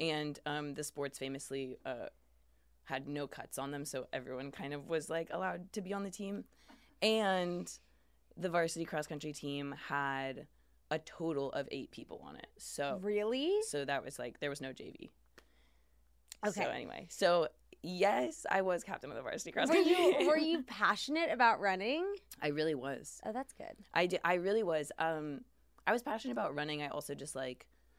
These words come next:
Speaker 1: loved, um, the social aspect of the team. Um,
Speaker 2: You liked everyone that was on the team?
Speaker 1: Yeah, yeah, for the
Speaker 2: There were
Speaker 1: most
Speaker 2: only
Speaker 1: part.
Speaker 2: eight of you.
Speaker 1: There were eight of us. Like, you know, we were, like, just kind of a friend group that happened to, like,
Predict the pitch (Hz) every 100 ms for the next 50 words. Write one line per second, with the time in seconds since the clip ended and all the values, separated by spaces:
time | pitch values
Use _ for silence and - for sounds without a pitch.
0 | _ _ _ 147 151 151 147 147 - -
1 | - _ 151 139 123 110 120 131 147 _
2 | _ _ _ _ _ - 180 - 135 -
3 | - - - - - - - - - _
4 | _ _ _ - 139 226 240 226 208 214
5 | 196 190 185 190 170 180 180 - - -
6 | 190 _ _ _ _ _ _ _ _ _
7 | _ _ _ - 359 453 440 - - -
8 | 202 175 151 - _ 220 240 240 262 277
9 | - 208 220 156 - - 185 - 208 220
10 | 185 165 143 151 - 160 156 - 165 160
11 | 156 156 160 165 156 147 - - 151 151
12 | - 165 143 139 139 139 139 139 143 -
13 | 139 123 156 131 127 - -